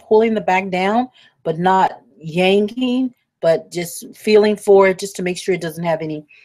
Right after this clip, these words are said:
um, any tangles, because that's when you start creating those tears. All right,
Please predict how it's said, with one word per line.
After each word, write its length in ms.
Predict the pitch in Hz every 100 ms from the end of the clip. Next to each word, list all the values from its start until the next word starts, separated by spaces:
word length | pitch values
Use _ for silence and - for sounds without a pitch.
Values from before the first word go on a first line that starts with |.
| - - - -
um, 300 | 175 160 139 - _ _ _ _ _ _ _ _ _ - _ -
any 140 | 175 147
tangles, 640 | - - 202 190 - -
because 260 | 160 165 135
that's 240 | 196 202
when 100 | 180
you 160 | 160 147
start 380 | - - 160 -
creating 380 | 165 156 143
those 240 | 131 123 -
tears. 600 | 202 185 135 - - - _ _ _ _ _ _ _ _ _ -
All 180 | 196 185
right, 320 | 143 120